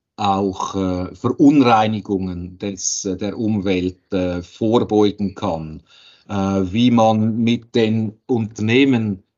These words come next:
äh, und mit den Mitarbeitern umgeht. Also das hat, äh, eine sehr, sehr breite Abdeckung, so ein E-S-G-Report, also ein Nachhaltigkeitsreport. Äh, eigentlich will man nicht die Resultate anschauen der Unternehmung,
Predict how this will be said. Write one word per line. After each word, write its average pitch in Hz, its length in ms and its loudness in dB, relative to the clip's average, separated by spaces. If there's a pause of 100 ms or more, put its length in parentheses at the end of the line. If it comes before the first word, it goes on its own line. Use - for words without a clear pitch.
(220)
äh, 110 200 -2
und 135 240 4
mit 113 200 0
den 107 100 2
Mitarbeitern 110 800 -2
umgeht. 101 600 -6 (480)
Also 110 420 -2
das - 240 -8
hat, 143 320 -2
äh, 113 380 2
eine 107 280 -6
sehr, 143 320 0
sehr 131 240 0
breite 104 920 -4 (380)
Abdeckung, 120 800 -4
so 110 120 -6
ein 107 200 -2
E-S-G-Report, 113 1040 -2
also 98 160 -4
ein 104 120 0
Nachhaltigkeitsreport. 110 1600 -2 (440)
Äh, 95 60 -8
eigentlich 113 800 -2
will 143 200 2
man 143 360 2 (640)
nicht 185 320 -2
die 160 80 2
Resultate 139 800 0
anschauen 95 560 -4
der 104 180 -6
Unternehmung, 107 800 -2